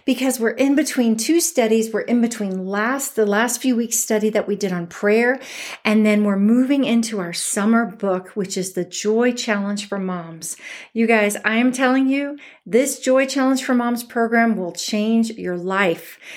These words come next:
It is based on the powerful scripture, Philippians four eight, and it says, "Whatever, finally, brothers and sisters, whatever is true, whatever is noble, whatever is right,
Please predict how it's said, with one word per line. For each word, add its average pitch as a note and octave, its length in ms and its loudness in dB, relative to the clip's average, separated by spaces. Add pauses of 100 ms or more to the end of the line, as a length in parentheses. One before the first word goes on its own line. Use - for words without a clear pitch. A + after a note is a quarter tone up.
(140)
It A3 120 2
is G#3 200 0
based C4 440 2
on G#3+ 260 0
the F3+ 80 -2
powerful C#4 680 2
scripture, G#3 600 -2
Philippians A3 680 0
four A3 340 0
eight, F3+ 360 -4 (380)
and G3+ 140 -2
it G3+ 100 -4
says, F#3+ 400 0
"Whatever, F#3 560 -2
finally, C4 400 4
brothers A3+ 380 2
and A3 100 -4
sisters, F3+ 640 -8 (380)
whatever G3 440 0
is F3+ 180 -2
true, A#3+ 560 2 (340)
whatever F#3+ 360 0
is F#3 140 -2
noble, G3+ 720 2 (220)
whatever F3+ 380 2
is F3 200 -4
right, G3+ 560 -2